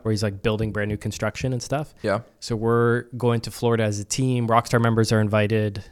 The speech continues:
Speaker 1: Um, we're recording now. So if you're listening to this,
Speaker 2: <laughs>
Speaker 1: you're invited, uh, December first,
Speaker 2: Are you
Speaker 1: December
Speaker 2: sure? Yeah,
Speaker 1: second.
Speaker 2: we are recording. There you go.
Speaker 1: Yeah, so
Speaker 2: <laughs>
Speaker 1: double check that this time.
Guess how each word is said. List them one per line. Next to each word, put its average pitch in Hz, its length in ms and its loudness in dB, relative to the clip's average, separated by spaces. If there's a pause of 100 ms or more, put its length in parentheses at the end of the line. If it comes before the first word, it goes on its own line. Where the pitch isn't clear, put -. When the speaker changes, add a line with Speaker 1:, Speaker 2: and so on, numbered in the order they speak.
(140)
Speaker 1:
Um, 98 500 -12
we're 113 120 -6
recording 110 480 4
now. 107 360 6
So - 180 0
if - 100 0
you're 110 60 2
listening 113 340 4
to 123 140 2
this, 120 340 8 (640)
Speaker 2:
<laughs> - 60 -8
Speaker 1:
you're 127 160 8
invited, 120 640 10
uh, 117 360 2
December 127 360 4
first, 127 380 2
Speaker 2:
Are - 40 -2
you 107 40 0
Speaker 1:
December 113 280 0
Speaker 2:
sure? - 160 0
Yeah, 135 60 10
Speaker 1:
second. 123 100 6
Speaker 2:
we 123 120 4
are 127 120 4
recording. 101 440 -2
There 117 160 -6
you 117 60 -8
go. 113 200 -6
Speaker 1:
Yeah, 113 240 6
so 120 440 6 (340)
Speaker 2:
<laughs> - 340 -16
Speaker 1:
double 143 240 6
check 143 220 6
that 139 200 8
this 135 160 4
time. 127 340 4